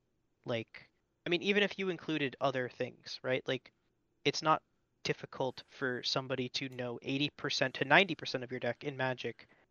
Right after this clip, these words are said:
by seeing a first couple cards, especially once they have experience with it, and then the more fine-tuned competitive lists have fewer choices to really be made. But the point is, it's not just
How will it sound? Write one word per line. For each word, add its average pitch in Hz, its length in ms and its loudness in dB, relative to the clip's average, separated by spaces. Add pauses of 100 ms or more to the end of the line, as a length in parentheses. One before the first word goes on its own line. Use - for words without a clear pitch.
(160)
by 139 160 8
seeing 143 320 2
a 135 40 0
first 123 300 -4
couple - 260 -4
cards, - 440 -6 (100)
especially 180 460 4
once 151 180 -2
they 135 120 0
have 131 120 2
experience 123 560 -2
with 123 140 -6
it, 127 160 -2
and 131 160 -2
then 120 260 -6
the 143 80 -6
more 131 400 -4 (540)
fine-tuned 135 600 4
competitive 123 640 -2
lists - 460 -6
have 117 440 4 (440)
fewer 165 280 -6
choices 135 480 -2
to 131 120 -4
really 123 280 2
be 123 140 -4
made. 117 300 2 (800)
But - 360 4 (1400)
the - 40 -10
point - 300 0
is, 180 240 2
it's - 220 0
not 156 200 4
just - 440 2